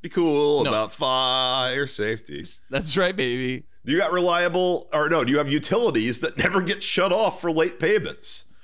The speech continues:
Speaker 2: I don't
Speaker 1: Uh,
Speaker 2: think so. Are
Speaker 1: I
Speaker 2: you
Speaker 1: would
Speaker 2: kidding
Speaker 1: assume
Speaker 2: me?
Speaker 1: mine would get shut off if I made a
Speaker 2: I,
Speaker 1: late
Speaker 2: I'm
Speaker 1: payment,
Speaker 2: pretty
Speaker 1: so.
Speaker 2: sure they would shut mine fucking down right away if I did not pay.
Speaker 1: Okay, I have an apartment.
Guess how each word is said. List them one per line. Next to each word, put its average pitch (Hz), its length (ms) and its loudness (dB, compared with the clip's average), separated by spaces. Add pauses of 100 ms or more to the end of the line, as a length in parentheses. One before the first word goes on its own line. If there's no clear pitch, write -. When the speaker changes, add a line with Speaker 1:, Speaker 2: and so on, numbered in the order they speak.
(260)
Speaker 2:
I 139 60 0
don't 147 100 2
Speaker 1:
Uh, 123 100 2
Speaker 2:
think 202 160 -2
so. - 140 -2
Are 104 160 -6
Speaker 1:
I 120 60 2
Speaker 2:
you - 40 2
Speaker 1:
would 160 100 2
Speaker 2:
kidding 151 120 2
Speaker 1:
assume 190 240 2
Speaker 2:
me? 185 60 -2
Speaker 1:
mine 202 240 2
would 170 100 2
get 170 120 0
shut 151 260 2
off 147 220 -2
if 123 200 -6
I 131 80 0
made 135 140 0
a 139 60 0
Speaker 2:
I, 180 80 0
Speaker 1:
late - 100 0
Speaker 2:
I'm - 100 0
Speaker 1:
payment, 185 200 0
Speaker 2:
pretty 208 120 0
Speaker 1:
so. - 120 -2
Speaker 2:
sure 190 360 2
they 160 120 0
would 160 160 0
shut 185 260 -2
mine 147 180 -2
fucking 143 300 -4
down 127 320 -2
right 120 400 2
away 120 320 0
if 113 100 -2
I 117 80 0
did 113 100 -4
not 113 200 -4
pay. 98 340 -4 (720)
Speaker 1:
Okay, 90 240 -2 (200)
I 117 140 0
have 175 140 -2
an 180 60 -2
apartment. 139 640 -2